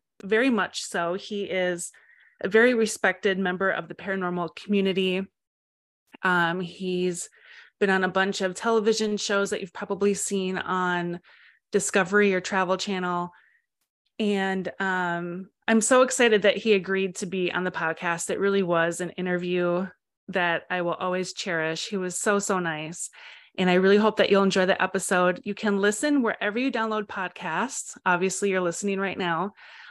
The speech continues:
But I also have the video recording of our interview on my website if you prefer to watch it.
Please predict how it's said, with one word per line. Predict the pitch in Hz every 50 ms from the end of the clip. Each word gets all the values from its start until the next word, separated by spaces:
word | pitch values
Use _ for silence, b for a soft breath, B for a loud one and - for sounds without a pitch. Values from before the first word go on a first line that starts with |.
| B B -
But | 226 196 -
I | - 208 208 - - - -
also | 208 220 254 294 311 - - - 277 247 233 220
have | 220 220 - - 226 214 180 170 170 170 170 175 185 208 220 - _ _ _ _ _ _ _ _ _ _ _ _ -
the | 196 208 220
video | 190 185 247 214 247 269 262
recording | 269 262 262 247 - - 233 208 196 190 202 208 214
of | - - 202 190
our | 196 196
interview | - 196 196 196 190 180 202 196 190 -
on | - 190
my | 190 180
website | 180 196 233 269 240 - - 233 196 180 185 - -
if | 190 180 - -
you | 196 190 190 196 - _ _ _ -
prefer | - 220 208 - 202 190 180
to | 180 - 214
watch | 208 226 269 339 339 - -
it. | 180 - - -